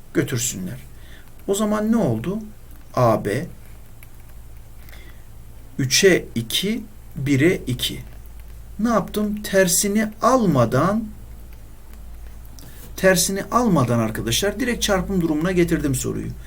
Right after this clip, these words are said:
Birinci eleman eşittir. Birinci satırla birinci sütunun çarpımına. Üç A eksi altı artı altı B. Buradan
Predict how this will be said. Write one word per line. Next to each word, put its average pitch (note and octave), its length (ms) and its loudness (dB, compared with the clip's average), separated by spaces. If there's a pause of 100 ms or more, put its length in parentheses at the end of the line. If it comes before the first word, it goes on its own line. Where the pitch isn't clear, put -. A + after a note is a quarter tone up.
(520)
Birinci A3 760 4
eleman F3 540 8 (120)
eşittir. C3 640 2
Birinci F3 360 6
satırla G3 580 2
birinci F3 280 4
sütunun E3+ 380 0
çarpımına. A#2+ 640 2 (800)
Üç - 480 4
A G#2 260 4 (180)
eksi D3+ 420 2
altı E3 600 2
artı C3 360 2
altı A#2+ 380 -2
B. - 160 -6 (1120)
Buradan E3 460 4